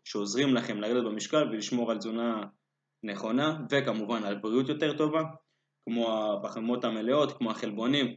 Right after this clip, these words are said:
הפירות, הירקות, השומנים הבלתי רבועים, השומנים מאומגה שלוש, ותקפידו על אכילה בשעות נכונות, כדי בעצם שכל הערכים התזונתיים יתפרס לנו לגבי כל היום, וגם כדי שלא נגיע רעבים מארוחה לארוחה,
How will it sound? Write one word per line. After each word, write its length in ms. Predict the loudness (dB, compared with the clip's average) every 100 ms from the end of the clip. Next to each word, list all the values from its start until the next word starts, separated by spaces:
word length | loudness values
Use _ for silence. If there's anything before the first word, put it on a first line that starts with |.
| -6
הפירות, 540 | -2 2 4 4 2
הירקות, 540 | 0 0 0 2 0 0
השומנים 520 | -4 -2 0 2 2
הבלתי 420 | 2 2 2 0
רבועים, 360 | 2 0 0 -4
השומנים 440 | -4 -2 0 0
מאומגה 340 | 2 0 -2
שלוש, 440 | -4 -4 -4 -4 -10 _ _ _ -8
ותקפידו 1200 | 6 6 6 0 _ _ _ -12 2 6 8 8
על 100 | 4
אכילה 300 | 0 0 2
בשעות 360 | 2 0 0 0
נכונות, 500 | 0 4 4 4 -2 _ _ _ _ -6
כדי 220 | -2 -2
בעצם 380 | -2 -2 0 -2
שכל 560 | -2 -2 2 4 6 6
הערכים 380 | 2 2 2
התזונתיים 580 | 2 2 0 0 0 0
יתפרס 480 | -2 0 2 2 2
לנו 200 | 2 2
לגבי 300 | 2 0 -2
כל 220 | 2 4 6
היום, 440 | 6 4 4 -2 -14 _ _ _ 2
וגם 340 | 4 6 6 4
כדי 220 | 2 2
שלא 260 | 2 2 4
נגיע 280 | 4 4
רעבים 380 | 6 6 8 8
מארוחה 380 | 8 4 4 2
לארוחה, 600 | 2 2 0 4 6